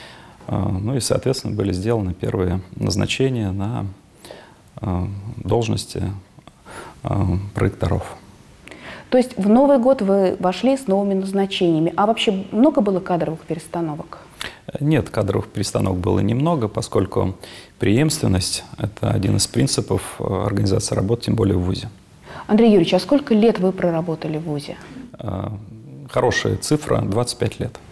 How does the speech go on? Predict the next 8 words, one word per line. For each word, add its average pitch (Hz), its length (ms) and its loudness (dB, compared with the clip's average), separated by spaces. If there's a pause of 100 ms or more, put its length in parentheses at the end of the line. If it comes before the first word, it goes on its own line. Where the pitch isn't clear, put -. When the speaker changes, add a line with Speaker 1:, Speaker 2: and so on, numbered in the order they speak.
Speaker 2:
Двадцать 185 360 -2
пять 185 220 -6
лет. 160 220 -4 (640)
Четверть 208 460 -2
века 165 420 -2 (760)
практически. - 640 -4 (380)
А 196 220 4
вот 226 240 2